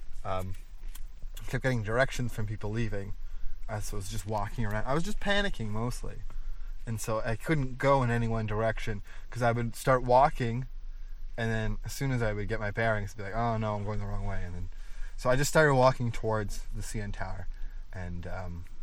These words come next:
that kind of, at least, made me more calm, calm enough to, uh,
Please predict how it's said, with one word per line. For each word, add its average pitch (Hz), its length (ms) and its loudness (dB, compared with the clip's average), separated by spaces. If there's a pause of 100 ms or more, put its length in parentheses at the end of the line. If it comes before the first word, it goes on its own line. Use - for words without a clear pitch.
(560)
that 101 240 0
kind 101 240 0
of, - 240 -2 (1040)
at 107 100 -2
least, 113 520 -2 (1300)
made 151 180 4
me 160 100 4
more 139 180 4
calm, 113 540 2 (340)
calm 135 300 2
enough 117 440 8
to, 110 340 4 (960)
uh, - 340 12